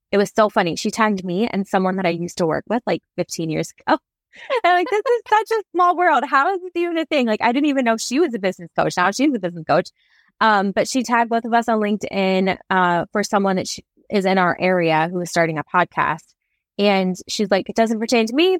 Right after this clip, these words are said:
but I, you know, I think it might be something for you." And, like, you just never know. Like, it's such a cool network that you can build. Social media, but especially in the podcasting world, I feel like as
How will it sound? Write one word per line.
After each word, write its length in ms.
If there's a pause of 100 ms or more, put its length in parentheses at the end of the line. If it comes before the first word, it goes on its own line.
but 100
I, 180 (280)
you 100
know, 60
I 100
think 200
it 40
might 160
be 80
something 320
for 80
you." 200
And, 200
like, 220
you 240
just 440
never 320
know. 320
Like, 220
it's 240
such 300
a 80
cool 280
network 440
that 100
you 160
can 160
build. 380 (1400)
Social 320
media, 320
but 160
especially 480
in 80
the 80
podcasting 600
world, 300
I 140
feel 280
like 300
as 140